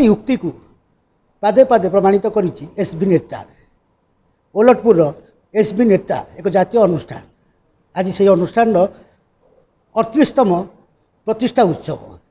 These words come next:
ଏହି ଅବସରରେ ଆମ ସହିତ ଉପସ୍ଥିତ ଅଛନ୍ତି ନିର୍ତ୍ତାରର ନିର୍ଦ୍ଦେଶକ ଡାକ୍ତର ପତିତ ପାବନ ମହାନ୍ତି। ଆସନ୍ତୁ, ତାଙ୍କଠୁ ପଚାରି ବୁଝିବା, ନିର୍ତ୍ତାର କ'ଣ, ନିର୍ତ୍ତାରର ଉଦ୍ଦେଶ୍ୟ କ'ଣ?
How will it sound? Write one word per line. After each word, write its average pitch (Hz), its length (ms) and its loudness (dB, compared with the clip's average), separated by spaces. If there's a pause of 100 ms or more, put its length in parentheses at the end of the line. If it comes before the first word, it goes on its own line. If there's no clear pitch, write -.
(120)
ଏହି 214 140 2
ଅବସରରେ 226 420 4 (840)
ଆମ 202 120 -4
ସହିତ 214 240 0
ଉପସ୍ଥିତ 208 400 0
ଅଛନ୍ତି 185 380 -4 (380)
ନିର୍ତ୍ତାରର 202 400 0
ନିର୍ଦ୍ଦେଶକ 185 500 -2 (480)
ଡାକ୍ତର 185 280 -4
ପତିତ 185 320 -6
ପାବନ 196 280 0
ମହାନ୍ତି। 127 360 -10 (340)
ଆସନ୍ତୁ, 208 320 -4 (440)
ତାଙ୍କଠୁ 208 320 0
ପଚାରି 202 320 -2
ବୁଝିବା, 175 320 2 (680)
ନିର୍ତ୍ତାର 277 380 0 (520)
କ'ଣ, 220 200 4 (160)
ନିର୍ତ୍ତାରର 233 340 0
ଉଦ୍ଦେଶ୍ୟ 139 400 0
କ'ଣ? 131 260 -12